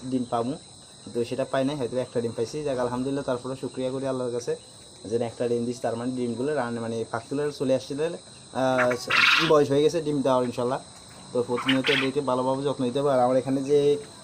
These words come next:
ময়লাগুলো দে-, ভুসিগুলো দেখছেন, এগুলো already কালকে ইনশাআল্লাহ শেষ করার চেষ্টা করবো। দেখেন, এগুলো already ময়লা হয়ে, ময়লা হয়ে গেছে বা এগুলো একটা দুর্গন্ধ,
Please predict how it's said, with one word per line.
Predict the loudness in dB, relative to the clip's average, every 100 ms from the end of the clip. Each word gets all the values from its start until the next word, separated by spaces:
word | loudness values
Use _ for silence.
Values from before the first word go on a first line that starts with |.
| 0
ময়লাগুলো | 2 4 4 4
দে-, | 4 4 4
ভুসিগুলো | 4 4 4
দেখছেন, | 4 2 0
এগুলো | 2 4
already | 2 0 0
কালকে | 0 0 -2
ইনশাআল্লাহ | -2 -2 -2
শেষ | -4 -4
করার | -4 -2
চেষ্টা | -4 -4
করবো। | -4 -2
দেখেন, | -2 -2 -4 -14 -20 -18 -14 0
এগুলো | 2 4
already | 4 4 2
ময়লা | 4 4 2
হয়ে, | 2
ময়লা | 0 2
হয়ে | 2
গেছে | 2 0
বা | 2
এগুলো | 2 2
একটা | 0
দুর্গন্ধ, | 0 2 2